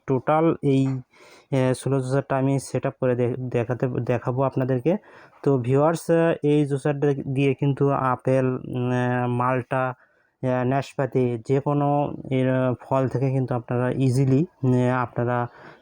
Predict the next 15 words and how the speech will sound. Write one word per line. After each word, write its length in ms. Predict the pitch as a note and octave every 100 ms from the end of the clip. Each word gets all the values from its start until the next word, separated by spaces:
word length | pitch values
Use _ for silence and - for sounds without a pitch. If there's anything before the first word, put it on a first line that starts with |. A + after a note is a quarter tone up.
| A#2
জুসটা 320 | C3 - C#3
তৈরি 260 | - E3+
করে 200 | D3+ B2+
নিতে 200 | A#2+ A2
পারবেন 280 | A2+ A2 A2
ভিউয়ার্স। 400 | G#2+ A2+ A2 -
এছাড়াও 640 | B2 A#2+ C3 C3 C3 C3+ C3+
অনেকে, 540 | - C3 B2+ A#2 C3+
আহ, 880 | B2+ - - - - C3 C3 B2+ - - _ _ _
ভেজিটেবল 560 | A#2 A#2+ C#3+ D#3 D3 D3
থেকেও 400 | D3 B2+ C#3+ D3+
আপনারা 380 | C3+ - C3 C3
জুসটা 400 | A#2 B2+ - C3+
তৈরি 280 | - B2 A#2+
করেন, 340 | B2+ A#2+ C#3+